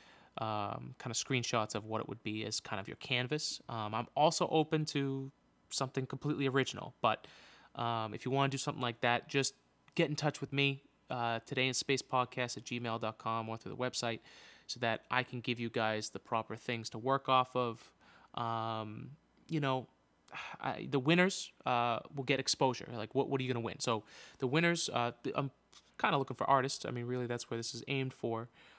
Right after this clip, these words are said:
I'm looking for them to send it in, and then you'll get exposure from that. Uh, it gives me some good, uh, designs on the website, and it also will give you an opportunity to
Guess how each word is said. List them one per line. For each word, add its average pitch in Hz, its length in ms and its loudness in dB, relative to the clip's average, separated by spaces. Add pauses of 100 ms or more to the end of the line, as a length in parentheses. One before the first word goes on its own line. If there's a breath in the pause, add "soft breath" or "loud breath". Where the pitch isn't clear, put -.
(120)
I'm 120 220 0
looking 139 220 -4
for 123 540 0 (580)
them 123 420 -2 (240)
to 123 100 -8
send 127 240 0
it 117 100 -4
in, 117 180 -2
and 120 100 -4
then 123 100 0
you'll 135 120 4
get 139 140 0
exposure - 600 0 (160)
from 104 200 -6
that. - 340 -8
Uh, - 320 -8 (100)
it - 180 -10
gives 120 220 -4
me 127 80 -4
some 107 220 -4
good, 110 340 -6 (340)
uh, - 100 -12 (100)
designs 131 720 -2 (100)
on 113 140 -2
the 101 80 -10
website, 170 460 -2 (120)
and 196 180 -2
it - 160 -4
also 151 480 2 (120)
will 135 100 -4
give 135 240 -4
you 131 240 0
an 123 80 -2
opportunity 117 640 -4 (520 loud breath)
to 113 520 -2